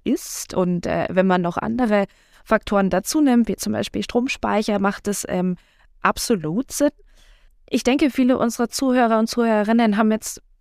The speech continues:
vielleicht oder sind überzeugt, ähm, und würden jetzt aber wahrscheinlich gern wissen, auf was denn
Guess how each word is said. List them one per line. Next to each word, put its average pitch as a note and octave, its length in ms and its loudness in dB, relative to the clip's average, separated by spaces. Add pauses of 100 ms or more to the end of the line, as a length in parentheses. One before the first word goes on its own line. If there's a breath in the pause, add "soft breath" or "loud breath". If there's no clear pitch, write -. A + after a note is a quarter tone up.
(420)
vielleicht - 600 0
oder G#3+ 160 0
sind C4 200 0
überzeugt, G#3 840 -2
ähm, G#3+ 260 2
und A3 160 2
würden B3+ 240 4
jetzt A#3 180 2
aber A#3 220 -2
wahrscheinlich A3 460 0
gern G#3 240 0
wissen, A#3 380 2 (100)
auf G#3 340 -2
was G#3 380 -2
denn G3+ 440 2